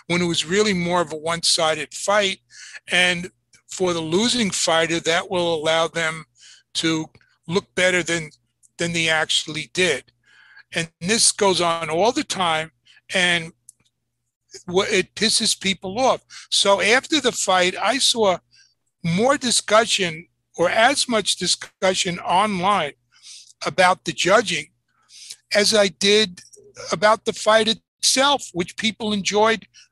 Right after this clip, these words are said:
w-, enjoyed the fight, 'cause most people didn't expect Castaño to do that well. And here's a guy a lot of people were not familiar with. He's from Argentina,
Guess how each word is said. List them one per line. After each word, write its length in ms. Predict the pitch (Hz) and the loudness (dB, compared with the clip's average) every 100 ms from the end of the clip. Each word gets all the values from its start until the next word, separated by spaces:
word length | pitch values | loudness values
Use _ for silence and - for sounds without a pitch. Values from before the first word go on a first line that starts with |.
| _ | _
w-, 180 | 208 - | -6 -4
enjoyed 480 | 214 196 190 202 208 | -4 0 2 4 2
the 80 | 185 | -2
fight, 420 | - 262 190 - _ _ _ _ | 2 2 2 -6 _ _ _ _
'cause 300 | - 196 160 | -2 -2 0
most 280 | 190 254 - | 0 0 0
people 240 | 247 220 | -4 -6
didn't 300 | 196 214 214 | -4 -2 0
expect 480 | 202 190 - 202 202 | -2 -2 0 0 0
Castaño 640 | 190 - - 202 196 202 - | -2 -2 0 0 0 -6 -6
to 100 | - | -10
do 280 | - 190 - - - - | -6 -6 -8 -18 -10 2
that 240 | 202 202 | 2 4
well. 260 | 226 240 175 | 2 4 2
And 100 | 156 | -2
here's 240 | 202 214 | -4 -4
a 60 | 220 | -4
guy 240 | 202 190 | 0 2
a 100 | 190 | 2
lot 240 | 170 175 | 2 0
of 120 | 185 - | -2 -8
people 340 | 190 - 185 | -10 -6 -8
were 80 | 165 | -4
not 300 | 165 180 - | -4 -4 -8
familiar 420 | 170 160 190 202 | -14 -8 -8 -6
with. 340 | 190 214 - _ - - - | -6 -8 -10 _ -20 -20 -14
He's 220 | - 170 160 | -6 -4 -4
from 320 | 180 165 170 | -4 -4 0
Argentina, 960 | 165 170 156 151 - 190 214 220 226 | 0 0 -4 -6 -2 0 0 0 -2